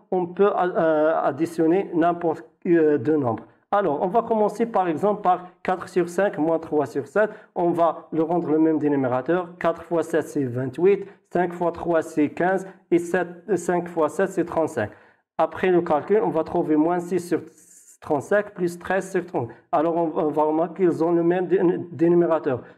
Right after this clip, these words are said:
Alors, puisqu'ils ont le même dénominateur, on va la-, euh, l'additionner. Moins six plus treize sur trente-cinq. Alors, après le calcul, on va trouver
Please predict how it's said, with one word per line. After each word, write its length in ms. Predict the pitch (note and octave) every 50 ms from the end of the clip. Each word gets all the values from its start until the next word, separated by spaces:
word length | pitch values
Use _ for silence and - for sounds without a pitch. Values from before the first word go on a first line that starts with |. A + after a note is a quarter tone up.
| _ _
Alors, 280 | - E3+ E3 F3+ E3+ F3
puisqu'ils 420 | F3 F#3+ F#3+ F#3 - G3+ F3 D3+ E3
ont 80 | F3
le 320 | F3+ F3 D#3+ D#3 D#3+ D#3+ D#3+
même 380 | F3 F3 F3+ E3+ E3 E3 D#3
dénominateur, 580 | D3+ D3 C#3+ D3 C#3 C3+ C3 C3+ C3 G3 G#3 F#3+
on 80 | E3+ E3
va 180 | D3+ E3 D#3+
la-, 100 | D#3+ D#3 D3+
euh, 420 | D#3 F#3+ F3+ D#3 D3+ C#3+ C#3 C#3+
l'additionner. 680 | C#3+ C3+ C3+ C3 C3+ B2 - - C#3 D3 F3+ G#3+ G#3 G#3 - - _ -
Moins 220 | C#3+ D#3 E3 F3
six 280 | E3+ E3+ F#3+ E3+ F3 -
plus 300 | - E3+ D3+ C3 A#2+ -
treize 340 | - - F#3+ G#3 G3+ -
sur 200 | - F#3 E3 F3
trente-cinq. 520 | - - D3+ C#3 B2+ - - E3+ F3 F#3+ - - - _ -
Alors, 240 | - D#3+ D#3+ F3 E3+
après 180 | E3+ - F#3 E3
le 120 | D#3+ D#3
calcul, 320 | E3 D3+ C#3+ C#3 - F3+
on 60 | E3+ D3
va 120 | D3 D3
trouver 580 | D3+ - - D3 C3+ C#3+ D3+ E3 F3 E3+ -